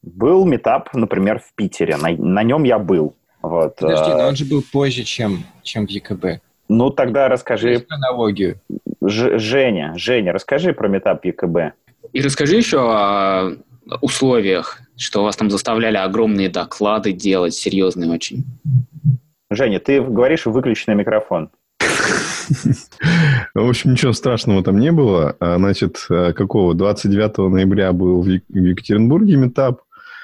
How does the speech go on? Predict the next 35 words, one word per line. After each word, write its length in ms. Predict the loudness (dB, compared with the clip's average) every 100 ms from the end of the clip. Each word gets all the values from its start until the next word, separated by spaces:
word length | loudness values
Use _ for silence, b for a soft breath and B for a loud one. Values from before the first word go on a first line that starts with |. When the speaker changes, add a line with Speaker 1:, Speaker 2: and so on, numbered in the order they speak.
| B B _
Speaker 4:
А, 340 | -2 0 0
он 260 | 2 2 2
был 220 | 4 2
в 80 | 0
как-, 200 | -2 0
на 180 | 2 4
новой 320 | 4 2 2
площадке, 680 | 0 -4 -2 -2 -2 -2 -4
там 300 | -2 -2 -2
как 200 | 0 0
бы 240 | 2 0 -2
все 260 | -12 -2 0
как-то 200 | 0 2
непривычно 640 | 0 2 2 2 2 2
было, 460 | 2 4 4 2 0 -4 -2
м, 460 | 2 4 4 4
немножко 380 | 4 2 0 -4
странно. 560 | -6 -2 2 2 2 0 B B B B B -20 _ 0
Вот, 440 | 2 4 2 0
и 100 | 2
я 320 | 4 2 2 0
туда 260 | 0 2
делал 340 | 2 2 4 2
один 300 | 2 2 2
из 80 |
докладов, 680 | 0 0 0 0 2 0 0
очень 380 | -2 0 0 0 -4 _
долго 320 | 0 2 2
готовился. 800 | 0 0 2 4 2 2 0 -2 -4 _ _
Ну, 320 | -2 2 4 4
в 60 |
общем, 240 | 2 0 -2 -2 -6
все 180 | -2 0
нормально 400 | 2 2 2 0
прошло, 560 | -2 -4 0 0 0